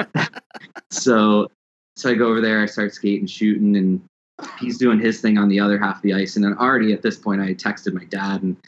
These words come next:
I'm like, "You have no idea what's going on right now. This is crazy." Uh, so I, you know, I,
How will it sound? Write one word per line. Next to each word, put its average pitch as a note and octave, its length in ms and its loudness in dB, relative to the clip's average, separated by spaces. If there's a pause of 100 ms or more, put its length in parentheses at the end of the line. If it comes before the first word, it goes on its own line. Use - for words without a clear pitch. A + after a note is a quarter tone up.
(200)
I'm G#2 100 2
like, G2 200 0
"You A2 60 4
have G2+ 140 0
no G2+ 100 2
idea F#2+ 260 0
what's F2+ 220 -6
going F#2 280 0
on F#2 140 0
right F2 140 -2
now. F2 140 -4
This F2+ 180 -10
is F#2 80 -8
crazy." F#2 440 0 (600)
Uh, F#2 520 2 (600)
so A#2 280 0
I, A2 280 0
you A#2 160 0
know, G2+ 80 0
I, F#2+ 140 -4